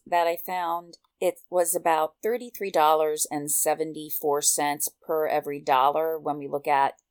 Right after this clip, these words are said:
you know, inflation and cost adjustments. So that means she received about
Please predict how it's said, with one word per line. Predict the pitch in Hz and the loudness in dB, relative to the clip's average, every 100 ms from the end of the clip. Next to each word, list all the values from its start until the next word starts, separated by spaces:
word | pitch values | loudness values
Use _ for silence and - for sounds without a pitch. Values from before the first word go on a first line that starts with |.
| - | -12
you | 151 | -6
know, | 147 | -4
inflation | 143 - 151 147 - 143 139 | -4 -2 -2 -2 -4 -6 -6
and | - 135 135 139 | -6 -6 -6 -8
cost | - 156 - | -2 0 0
adjustments. | 165 160 156 - 160 156 - - _ _ _ - | -4 -2 -2 -4 -8 -6 -6 -6 _ _ _ -8
So | - 160 | -2 0
that | 196 214 214 | 0 0 -2
means | 175 165 160 160 151 | -10 -12 -10 -8 -4
she | 170 | -4
received | 156 156 - 156 151 - | -4 0 0 -2 -10 -8
about | 143 156 147 143 - | -4 2 6 4 2